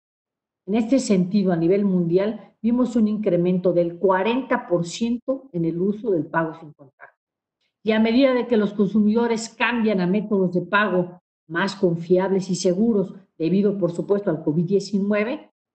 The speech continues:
es probable que veamos más consumidores dispuestos a probar nuevas experiencias de compra digital. Aunque América Latina y el Caribe tradicionalmente ha sido una economía impulsada por el efectivo,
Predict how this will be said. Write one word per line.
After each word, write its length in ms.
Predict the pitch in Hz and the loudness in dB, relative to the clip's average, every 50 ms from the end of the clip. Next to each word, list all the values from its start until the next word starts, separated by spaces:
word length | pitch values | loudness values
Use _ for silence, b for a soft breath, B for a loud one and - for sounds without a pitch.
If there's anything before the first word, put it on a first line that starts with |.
| _ _ _ - | _ _ _ -6
es 180 | 214 226 220 | -4 -4 -4
probable 520 | - - 254 226 214 220 220 214 220 226 220 | 0 0 0 2 4 2 2 2 2 0 0
que 100 | - 202 | 0 0
veamos 420 | 190 202 208 208 208 208 190 202 | 2 2 2 2 2 2 2 2
más 400 | 190 190 202 208 226 240 262 254 - | 2 2 2 2 2 2 0 -2 -2
consumidores 640 | - 262 254 - 208 190 185 185 208 220 233 190 | -2 -4 -2 0 0 0 2 2 2 2 0 0
dispuestos 720 | 180 175 165 170 - _ - 208 214 220 214 - 226 - | 0 -2 -4 -6 -10 _ -6 -2 -2 -2 -2 -2 -4 -2
a 140 | 202 175 175 | -2 -2 -2
probar 480 | 175 175 170 180 202 220 220 220 - - - | 0 0 2 2 2 0 0 -4 -6 -4 -2
nuevas 540 | 196 190 196 202 202 208 208 226 226 - | 0 2 2 2 2 0 0 -2 -2 -4
experiencias 880 | 190 175 - - - 185 175 180 196 208 208 202 - - 226 - - - _ _ _ _ _ - | -4 -6 -6 -4 -2 -2 0 0 0 0 0 -2 -4 -4 -6 -6 -8 -10 _ _ _ _ _ -16
de 100 | 151 - | -12 -4
compra 340 | - 175 165 165 165 175 170 | -4 -2 -2 -2 -2 -2 -2
digital. 600 | 170 175 160 175 165 - 202 190 180 - - _ _ _ _ _ _ _ _ _ _ _ _ _ _ _ _ _ - | -2 -4 -6 -6 -6 -4 -4 -4 -4 -6 -10 _ _ _ _ _ _ _ _ _ _ _ _ _ _ _ _ _ -8
Aunque 200 | 185 180 240 226 | -6 -2 0 0
América 500 | 208 208 208 240 254 254 269 - 254 226 | 2 2 2 2 2 2 0 0 0 0
Latina 380 | 214 202 - - 240 226 220 | 0 0 0 0 0 2 2
y 80 | 208 196 | 2 2
el 140 | 196 180 180 | 2 0 0
Caribe 320 | 202 190 196 220 214 208 | 0 2 4 4 2 2
tradicionalmente 1300 | 214 - 214 190 185 185 170 - - 190 185 196 214 214 208 202 214 220 220 220 - - 165 160 - _ _ _ - | 0 0 2 2 2 2 0 0 0 0 0 2 2 2 2 2 2 2 2 0 0 -2 -2 -4 -4 _ _ _ -6
ha 120 | 185 214 | -4 -4
sido 300 | 220 - - 220 214 220 | -4 0 2 2 4 4
una 360 | 214 214 214 220 220 220 220 | 4 4 4 4 4 4 2
economía 920 | 214 220 - 180 170 170 170 180 185 196 208 208 208 196 196 - - - _ - | 0 0 0 0 0 2 2 2 2 2 2 2 0 -2 -4 -6 -16 -20 _ -4
impulsada 920 | 196 190 185 180 180 190 190 180 170 165 - - - 160 160 165 - - | -2 -2 -2 -2 0 0 0 2 2 0 0 -2 -2 0 0 -2 -4 0
por 140 | 175 175 170 | 0 0 0
el 120 | 151 151 | 2 0
efectivo, 760 | 151 143 - 147 - - - 165 160 165 185 220 240 214 - | -2 -2 -4 -8 -10 -10 -12 -10 -8 -6 -4 -6 -6 -8 -12